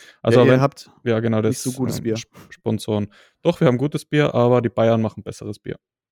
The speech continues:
Speaker 2: Ja, das, äh, ist
Speaker 1: Ich war,
Speaker 2: im
Speaker 1: ich war
Speaker 2: Prinzip die
Speaker 1: letzt-
Speaker 2: Definition von <laughs> nicht so gutes Bier, wenn die anderen besser sind.
Speaker 1: <laughs> Ich war letzte Woche in, in, äh, Bayern, ähm,
Speaker 2: Mhm.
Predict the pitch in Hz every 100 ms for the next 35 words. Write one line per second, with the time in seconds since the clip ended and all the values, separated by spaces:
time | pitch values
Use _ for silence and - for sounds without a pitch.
0 | _ _ _ _ _ _ _ 110 104 101
1 | - - - 87 - 120 127 123 135 131
2 | 120 120 123 120 - 135 127 123 110 117
3 | - - 139 - 117 120 113 - 131 123
4 | 123 120 117 120 127 113 120 127 - -
5 | _ 165 _ - - - - 120 127 160
6 | - 127 123 117 113 113 117 107 107 107
7 | 110 104 104 104 101 - - 101 117 151
8 | _ _ _ _ _ 113 113 113